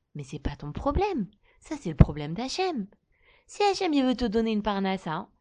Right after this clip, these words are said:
alors il va te donner la parnassa par l'orfèvrerie. Si maintenant Hachem, il veut plus que t'aies de parnassa, hein, alors c'est pas parce que tu vas changer de métier que t'auras, que tu vas retrouver une parnassa. Et c'est ça que, que, c'est ça,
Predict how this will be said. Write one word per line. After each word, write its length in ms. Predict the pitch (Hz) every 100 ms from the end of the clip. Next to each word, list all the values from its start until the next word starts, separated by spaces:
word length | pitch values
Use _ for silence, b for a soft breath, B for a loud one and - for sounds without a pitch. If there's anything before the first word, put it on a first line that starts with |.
| B B B
alors 180 | 214 214
il 80 | 269
va 80 | 302
te 60 |
donner 200 | 277 311
la 120 | 294 277
parnassa 560 | 240 226 202 196 208
par 160 | - 262
l'orfèvrerie. 680 | 254 - 226 202 180 165 _ b b
Si 160 | - 180
maintenant 160 | 247
Hachem, 200 | 285 269
il 80 | 202
veut 80 | 160
plus 180 | - 349
que 60 |
t'aies 120 | 247
de 40 | 196
parnassa, 480 | 180 170 156 - 311
hein, 180 | 277 _ _ _ _ -
alors 160 | 220 220
c'est 60 |
pas 120 | 220
parce 160 | - 415
que 80 | 277
tu 140 | 226
vas 120 | 226
changer 260 | 220 240 226
de 60 | 220
métier 300 | 214 311 311
que 80 |
t'auras, 360 | 240 208 208 202
que 140 | 202
tu 160 | 208 202
vas 120 | 208
retrouver 260 | 196 - 220
une 100 | 208
parnassa. 520 | 202 233 262 339 302 _ _ b b -
Et 60 |
c'est 120 | 185 -
ça 180 | 330
que, 260 | 320 247 208
que, 140 | - -
c'est 160 | -
ça, 200 | - -